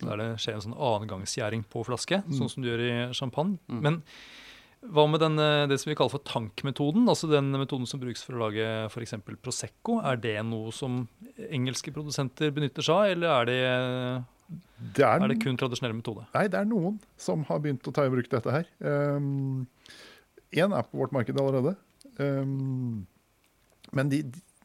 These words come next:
Speaker 2: de, det er mye eksperimentering ute og går her.
Speaker 1: Ja.
Speaker 2: De, de prøver
Speaker 3: Mm.
Speaker 2: og se hva de får gjort. Eh, og
Speaker 3: Og noen prøver seg på petnat og
Speaker 2: Ja da.
Speaker 3: Colfondo og
Speaker 1: Ja.
Speaker 3: den type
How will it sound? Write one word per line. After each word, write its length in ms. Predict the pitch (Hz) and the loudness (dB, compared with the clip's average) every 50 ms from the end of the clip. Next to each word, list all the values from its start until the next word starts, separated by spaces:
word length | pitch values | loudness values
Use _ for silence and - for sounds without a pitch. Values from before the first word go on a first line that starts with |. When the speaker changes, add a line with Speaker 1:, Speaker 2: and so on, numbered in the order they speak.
| - | -18
Speaker 2:
de, 320 | - 135 - 123 127 127 120 117 127 143 139 | -18 -14 -10 -4 -2 -2 -2 -2 -4 -4 -2
det 80 | 123 127 | 0 2
er 60 | 131 143 | 4 4
mye 100 | 135 120 | 2 2
eksperimentering 600 | - - - 117 123 135 - 123 98 95 104 107 | 0 -2 0 0 0 0 0 0 0 0 0 0
ute 100 | 104 - | 0 0
og 60 | 101 | 2
går 140 | 104 110 104 | 2 2 2
her. 140 | 113 127 110 - _ - | 2 0 -2 -4 _ -6
Speaker 1:
Ja. 120 | 127 127 123 | 0 2 2
Speaker 2:
De, 640 | 120 117 117 117 117 117 113 113 113 113 113 113 - - - - - - - - - - _ _ - | 4 4 4 2 2 2 2 0 0 -2 -2 -4 -8 -12 -20 -20 -20 -20 -20 -20 -20 -20 _ _ -20
de 280 | - 127 117 147 180 185 185 185 | -14 -8 -2 0 0 2 2 0
prøver 440 | 180 - - 190 143 98 92 107 98 - - - - - - | -2 0 2 4 4 4 4 0 -2 -2 -8 -20 -20 -20 -16
Speaker 3:
Mm. 220 | - 208 185 165 - | -10 -6 -6 -4 -4
Speaker 2:
og 80 | 160 | -4
se 140 | - - - 127 | -4 -2 -2 -2
hva 80 | 110 110 | 0 0
de 60 | 110 | -2
får 200 | 104 - - 117 | -2 0 -2 -2
gjort. 220 | 117 - - - - - - - 190 | -2 -2 -8 -14 -18 -16 -12 -8 -4
Eh, 440 | 143 131 131 127 127 127 127 127 123 123 123 | -4 -2 -2 -2 -2 -2 -4 -4 -6 -6 -8
og 140 | 135 185 196 | -8 -4 -2
Speaker 3:
Og 80 | - - 196 | 0 0 2
noen 160 | 208 196 175 | 2 0 -2
prøver 240 | 170 - 190 185 156 | -2 0 0 0 0
seg 160 | 139 - 156 | 0 -2 -4
på 80 | - 170 | -4 -4
petnat 540 | - 180 170 - - _ - 160 160 156 - | -2 -2 -2 -2 -4 _ -2 -2 -2 -2 -4
og 140 | - 277 - | -4 2 6
Speaker 2:
Ja 120 | 139 143 143 139 | 10 10 10 10
da. 400 | 135 139 139 135 139 139 139 135 | 8 6 4 4 4 4 2 2
Speaker 3:
Colfondo 540 | - 156 143 135 - 139 131 131 123 131 139 | 2 2 2 4 4 4 4 4 4 4 4
og 340 | 139 139 131 131 131 131 131 | 4 4 4 4 4 4 4
Speaker 1:
Ja. 120 | 131 135 | 4 4
Speaker 3:
den 220 | 135 131 131 139 143 | 4 4 4 4 4
type 240 | 143 135 127 - - | 0 -2 -4 0 4